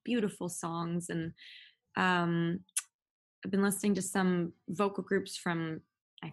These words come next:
think, the thirties, maybe the twenties, like the Boswell Sisters, and, um,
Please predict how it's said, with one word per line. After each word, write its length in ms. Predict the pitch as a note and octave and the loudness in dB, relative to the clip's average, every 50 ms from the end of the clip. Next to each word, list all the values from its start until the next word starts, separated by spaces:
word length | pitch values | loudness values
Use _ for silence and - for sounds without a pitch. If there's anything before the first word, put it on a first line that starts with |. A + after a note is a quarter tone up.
| - _ _ | -14 _ _
think, 300 | - G3 G#3+ G#3 - - _ _ _ _ _ | -4 -4 -4 -4 -8 -14 _ _ _ _ _
the 100 | - - - _ | -16 -16 -14 _
thirties, 440 | - A3+ A#3+ - - F#4+ F#4+ G4 - | -8 -6 -6 -4 -4 -4 -6 -4 -2
maybe 240 | - G#3+ G#3+ A3 - | -2 -2 -2 -2 -4
the 60 | - | -6
twenties, 360 | - - - A3+ A3+ A3+ A3 G#3 | -6 -8 -6 -4 -4 -2 -2 -2
like 160 | G3+ F#3+ G3 | -2 -2 -2
the 80 | F#3 | -6
Boswell 500 | F3+ F#3 G3 - F3 F3+ F3+ F#3+ F#3+ F#3+ F3+ | -4 -2 0 0 0 -2 -4 -4 -4 -4 -6
Sisters, 760 | - - F#3+ F#3+ - - - - F3+ F3 E3+ E3+ E3 - - | -6 -8 -8 -8 -8 -10 -8 -4 -4 -2 -2 -2 -4 -6 -6
and, 360 | - F2+ F#2 F#2+ - - - - - | -6 -6 -6 -6 -6 -8 -8 -8 -6
um, 460 | - F2 F#2 F2+ F#2+ G2+ F#2+ F#2 F#2+ | -6 -6 -4 -4 -6 -6 -6 -6 -8